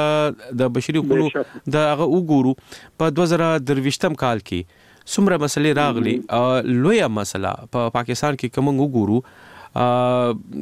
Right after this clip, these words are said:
Speaker 1: د ترهګرۍ مسله ده، دغه شانې د بېروزګارۍ مسلې دي، نور، آه، دې سره تړلي دي سیاسي انتقامي کاروایانو خبرې کیږي، د لادرکه کسانو، آه، خبرې کیږي. ستاسې په نظر باندې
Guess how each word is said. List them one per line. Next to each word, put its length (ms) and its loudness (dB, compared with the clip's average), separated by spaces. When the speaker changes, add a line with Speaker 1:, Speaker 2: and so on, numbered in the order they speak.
Speaker 1:
د 280 2
ترهګرۍ 480 0
مسله 340 -2
ده، 400 0
دغه 220 -4
شانې 200 0
د 180 -2
بېروزګارۍ 580 0
مسلې 280 0
دي، 200 2
نور، 540 2
آه، 240 0
دې 120 0
سره 200 -2
تړلي 440 0
دي 240 2
سیاسي 480 -2
انتقامي 440 0
کاروایانو 440 0
خبرې 380 -2
کیږي، 240 2
د 100 -2
لادرکه 580 0
کسانو، 460 -2
آه، 420 -6
خبرې 420 -2
کیږي. 260 0
ستاسې 420 -2
په 60 0
نظر 260 0
باندې 300 -2